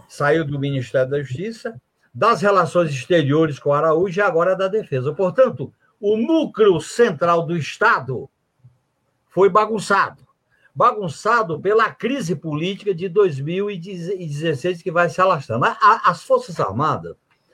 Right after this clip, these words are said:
praticaram um intervencionismo político no golpe, nos twitters,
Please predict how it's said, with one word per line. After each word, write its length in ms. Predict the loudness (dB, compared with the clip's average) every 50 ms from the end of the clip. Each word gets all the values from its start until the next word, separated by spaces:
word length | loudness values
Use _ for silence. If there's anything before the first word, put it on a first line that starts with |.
| _ _ _ _ _ _ _ _ _
praticaram 1000 | 2 4 4 2 0 -4 -10 -6 -2 2 4 4 4 4 2 0 -2 -6 -8 -14 _ _ _ _ _ _ -6
um 100 | -4 -4
intervencionismo 1000 | -4 -2 2 4 4 4 4 0 -2 -2 -2 0 0 0 0 -2 -4 -6 -8 _
político 420 | -8 -6 -6 -6 -6 -8 -8 -6
no 140 | -4 -4 0
golpe, 480 | 4 6 6 8 6 4 2 -2 -16 _ _ _ _ _ _ _ _ _ _
nos 260 | -4 -2 -2 -2 -4 -6
twitters, 920 | -6 -2 0 0 0 0 0 0 0 0 0 -2 -6 -14 -20 -20 -20 _